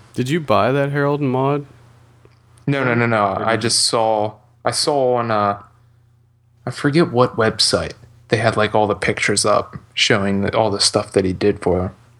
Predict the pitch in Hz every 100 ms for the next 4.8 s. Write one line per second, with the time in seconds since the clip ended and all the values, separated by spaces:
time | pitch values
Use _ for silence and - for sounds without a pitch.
0 | - 139 135 143 127 113 - 110 - 90
1 | 85 113 101 101 - - - - 131 131
2 | 123 107 117 110 - 95 - 87 80 78
3 | - 104 117 113 107 98 92 - 101 113
4 | 131 139 151 160 165 165 170